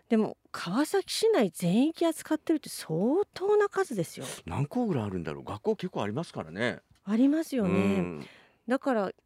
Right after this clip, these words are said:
Speaker 1: お安く三割未満で販売してるってことなので、
Speaker 2: はい。
Speaker 1: それこそすごい在庫も抱えてる中でやり取りしてるから、実はすごい大変なんじゃないかと思うんですよ。
Speaker 2: あー、確かにですね。ラ-、
Speaker 1: そう。
Speaker 2: ランドセルとか本当に助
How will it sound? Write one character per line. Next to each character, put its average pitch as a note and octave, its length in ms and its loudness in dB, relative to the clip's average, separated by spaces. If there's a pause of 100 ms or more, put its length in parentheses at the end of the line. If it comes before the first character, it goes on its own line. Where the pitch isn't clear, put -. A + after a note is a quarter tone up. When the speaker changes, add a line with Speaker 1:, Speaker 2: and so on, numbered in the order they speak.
(540)
Speaker 1:
お A3+ 120 0
安 C#4+ 320 0
く G4 180 2
三 F#4+ 440 0
割 F#4+ 500 2 (160)
未 D#4 160 4
満 D#4 260 4
で D#3+ 320 0
販 G#3 180 0
売 G#3 140 0
し - 80 -10
て - 80 -8
る F#3+ 100 -4
っ F#3 40 -6
て - 120 -10
こ E3+ 140 -8
と F#3+ 120 -4
な F#3 120 0
の D3+ 160 -4
で、 F#3 300 2
Speaker 2:
は A2 160 2
い。 F2+ 80 -6 (160)
Speaker 1:
そ - 120 -10
れ B3+ 80 0
こ C#4 120 -4
そ A3 80 -6
す - 180 -4
ご A3 220 2
い C#4+ 40 -2
在 A3+ 260 0
庫 A3 140 -4
も A3+ 140 0
抱 A3 320 -6
え G#3+ 60 -6
て - 100 -4
る G#3+ 100 0
中 A#3 300 0
で C4 220 2
や G#3+ 100 0
り G#3+ 80 -2
取 G#3 160 -2
り F3 60 -6
し - 60 -16
て F#3+ 100 -6
る F3 100 -4
か - 140 -6
ら、 F3 100 -2
実 F3+ 220 -6
は C4 40 0
す - 140 -6
ご C4 140 2
い G4+ 40 -2
大 A#3+ 220 -2
変 C4+ 180 -2
な C#4 120 0
ん B3 40 -4
じ G#3 60 -4
ゃ F#3 40 -4
な E3+ 100 -4
い - 20 -6
か - 80 -12
と - 80 -6
思 E3 140 0
う F3+ 40 0
ん - 40 -6
で D3 60 -6
す - 100 -10
よ。 G#2 80 4
Speaker 2:
あ F#2+ 320 2
ー、 F2 40 -18
確 - 220 -16
か G2 80 -8
に D2+ 60 -10
で - 80 -20
す - 100 -14
ね。 C#3+ 300 -8 (360)
ラ-、 C#3 200 -2
Speaker 1:
そ - 220 -8
う。 E3 100 -6
Speaker 2:
ラ C#3 120 0
ン G3+ 60 0
ド A#3+ 100 -6
セ C4+ 120 -8
ル A#3+ 80 -8
と - 80 -6
か - 40 -10
本 C3+ 160 -6
当 - 120 -8
に A#3+ 100 -6
助 G3+ 100 -8